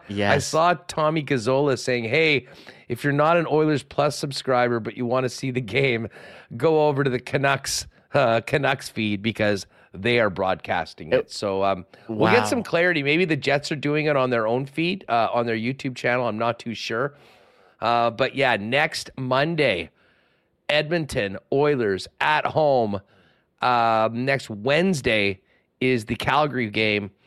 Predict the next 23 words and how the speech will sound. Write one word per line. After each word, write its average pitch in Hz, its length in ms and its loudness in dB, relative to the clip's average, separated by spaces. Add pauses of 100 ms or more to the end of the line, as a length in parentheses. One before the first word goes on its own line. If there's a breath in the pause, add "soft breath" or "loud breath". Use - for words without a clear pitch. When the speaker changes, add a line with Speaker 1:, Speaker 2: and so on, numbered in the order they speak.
(300 soft breath)
Speaker 2:
And 113 180 -2
then 113 100 0
they've 110 100 -2
got 110 160 2
another 110 260 -2
one 107 160 -2
the 101 80 -6
following 110 440 -2
week, 107 240 -4
I 101 40 2
believe 101 260 -4
on 101 80 0
October 98 420 -2
fourth 98 320 -4
against 95 320 -4
Ottawa 98 420 2
before 95 520 -4
the 95 160 -8
season 92 500 -10
begins. 107 640 -6
And 90 120 -8
again, 113 540 0 (380)
Saturday, 127 800 -2